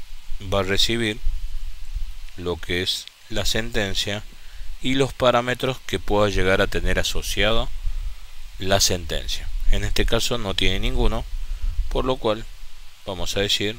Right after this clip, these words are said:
null. La ejecución de esta sentencia nos va a retornar los registros de la tabla notas en el cursor.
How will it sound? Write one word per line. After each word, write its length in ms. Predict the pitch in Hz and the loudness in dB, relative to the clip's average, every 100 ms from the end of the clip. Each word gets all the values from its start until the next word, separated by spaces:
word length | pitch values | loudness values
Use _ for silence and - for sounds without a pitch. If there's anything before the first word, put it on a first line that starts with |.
| - | -4
null. 240 | - - - - - - - - - - - - - - - - - - - - - - - - - - - - - - - | 0 2 4 4 2 0 -6 -6 -8 -8 -8 -8 -8 -8 -6 -6 -8 -6 -4 -2 -4 -8 -12 -8 -6 -2 -2 -2 -2 -4 -2
La 140 | 120 | 2
ejecución 720 | 123 131 117 123 - 131 110 101 - - - - - 101 | 2 2 -2 -2 0 0 -2 -4 -4 -2 -2 -4 -4 2
de 200 | 98 107 | 2 2
esta 480 | - - 123 117 - - - | 0 2 2 2 -4 -12 -10
sentencia 800 | - - 110 113 120 113 127 117 - | -4 -2 0 2 2 2 -2 -2 -2
nos 260 | 107 107 117 | -2 0 2
va 60 | |
a 40 | 123 | 2
retornar 640 | 123 120 131 127 104 101 - - - - - - - - - - - | 2 2 0 0 0 -2 -4 -2 -2 -4 -8 -8 -4 -4 -4 -2 0
los 220 | - 104 101 | 2 2 2
registros 600 | 104 - 104 - 98 95 | 0 0 -2 0 0 2
de 120 | 95 | 4
la 140 | 92 | 4
tabla 380 | - 113 117 117 | 4 4 6 4
notas 520 | 123 123 107 101 - - - - | 2 0 0 0 0 -2 -8 -6
en 160 | 101 | -2
el 140 | 101 92 | 0 0
cursor. 540 | - 90 - 85 71 | 0 0 0 -2 -2